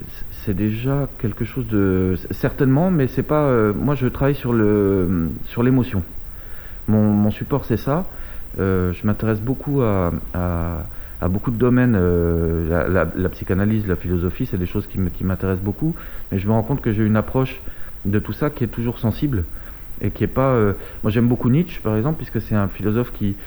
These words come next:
qui parle en son propre nom. Et du coup, euh, qui est, euh, qui est, euh, finalement presque victime par moments de ses propres émotions, de ses propres fulgurances ou de ses contradictions.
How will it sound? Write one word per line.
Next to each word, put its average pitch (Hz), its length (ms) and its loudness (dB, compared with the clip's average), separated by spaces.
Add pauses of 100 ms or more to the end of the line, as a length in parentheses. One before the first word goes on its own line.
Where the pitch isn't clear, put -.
(300)
qui - 140 -4
parle 117 260 0
en 104 260 2
son 101 200 -4
propre 104 280 -2
nom. 127 140 2 (640)
Et 104 100 2
du 104 140 2
coup, 143 280 0
euh, 113 140 2
qui 110 220 0
est, 110 140 4
euh, 98 520 4
qui 101 220 -4
est, 98 140 4
euh, 90 420 2 (240)
finalement 104 400 2
presque 123 300 -2
victime 120 400 2
par 110 120 2
moments 113 280 4
de 110 100 2
ses 113 160 -2
propres 104 400 -2
émotions, 113 420 2
de 104 100 0
ses 104 140 -2
propres 101 380 -2
fulgurances 110 580 0
ou 104 60 -4
de - 60 -6
ses 101 100 -2
contradictions. 104 640 -2